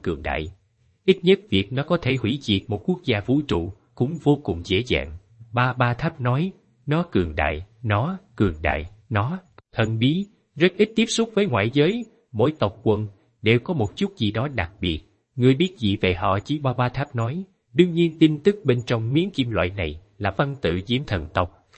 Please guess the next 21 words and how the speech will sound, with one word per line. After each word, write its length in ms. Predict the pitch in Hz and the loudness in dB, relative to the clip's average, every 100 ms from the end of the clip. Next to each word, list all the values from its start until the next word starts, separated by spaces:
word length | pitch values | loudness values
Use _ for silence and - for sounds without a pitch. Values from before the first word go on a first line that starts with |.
| _ | _
cũng 240 | 127 127 165 | 0 0 0
không 280 | - 117 113 | -2 -2 0
có 100 | 143 | -2
nghĩa 220 | 104 110 | 0 0
nhất 140 | 160 190 | 0 -2
định 220 | 107 90 101 - 107 | 0 -2 -4 -12 -4
là 220 | 107 104 | -2 -2
vật 160 | - 101 | -2 -4
phẩm 180 | - 92 117 147 | -2 -4 -4 0
của 120 | 151 | 0
Diễm 200 | 123 113 139 | 2 -2 -2
thần 180 | 101 | -6
tộc. 320 | 87 92 87 _ _ _ _ _ _ | -2 -2 -2 _ _ _ _ _ _
Dù 200 | 120 127 | 2 2
sao 380 | 131 - 135 135 | 2 0 -2 -2
cũng 200 | - 120 147 | -2 -4 0
có 200 | 143 165 | 0 0
không 240 | - 117 | 0 0
ít 140 | 120 170 | 0 -2
nhân 140 | 139 117 | 0 -2
vật 160 | 101 92 | 0 -4